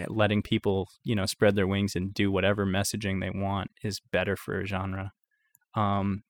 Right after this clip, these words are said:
and since it's like that now, I really don't see it as, I see the, the vaporwave community more shifting towards, like, a, a much more D I Y punk ethic than it, it, than it is, uh,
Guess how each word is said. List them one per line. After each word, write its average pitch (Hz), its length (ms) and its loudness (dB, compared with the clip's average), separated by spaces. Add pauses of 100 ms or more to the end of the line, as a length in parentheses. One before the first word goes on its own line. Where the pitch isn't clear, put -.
(100)
and 110 160 0
since - 800 0 (580)
it's 113 220 -2
like 110 260 4
that 98 240 2
now, 95 340 -2
I 110 140 2
really 110 500 2
don't 101 320 -2
see 110 360 0
it 101 60 0
as, 92 520 -2 (140)
I 117 60 2
see 143 260 2
the, 110 280 4
the 107 120 0
vaporwave 107 480 4
community 101 400 0
more 101 400 -6 (320)
shifting 110 480 0
towards, 104 340 2
like, 101 160 0
a, 92 80 0 (180)
a 123 100 -4 (120)
much 113 320 4
more 110 160 4
D 107 240 4
I 101 140 8
Y 98 340 0
punk 107 300 -2
ethic - 480 -6 (360)
than 95 200 -2
it, 90 180 -6
it, - 220 -6
than 101 160 0
it 95 100 -2
is, 95 420 -2
uh, 101 340 -6